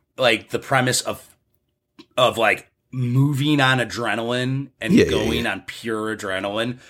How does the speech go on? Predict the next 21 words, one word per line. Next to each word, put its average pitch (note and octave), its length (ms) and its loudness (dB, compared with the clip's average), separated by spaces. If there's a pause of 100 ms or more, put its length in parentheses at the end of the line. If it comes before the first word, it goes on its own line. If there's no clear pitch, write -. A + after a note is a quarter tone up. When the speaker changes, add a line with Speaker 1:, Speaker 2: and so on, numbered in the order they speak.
(120)
Speaker 1:
And C#3 160 -2
that's A#3+ 220 2
what's D#3+ 160 2
going D3+ 280 2
on C#3 260 4
for G#2 120 -10
these F#2 240 -10
guys. D#2+ 400 -6 (100)
I D#3 140 2
get C3+ 340 -2
it. D2 200 -12 (880)
Again, B2 720 0 (520)
<laughs> - 540 -20
again, B2+ 760 0 (1000)
I B2+ 160 -4
don't G#3 540 2
think A3+ 260 2
it's G3 140 -4
physically D#3+ 500 -2
Speaker 2:
Fair. F#2+ 120 6
Speaker 1:
possible. E2+ 440 -4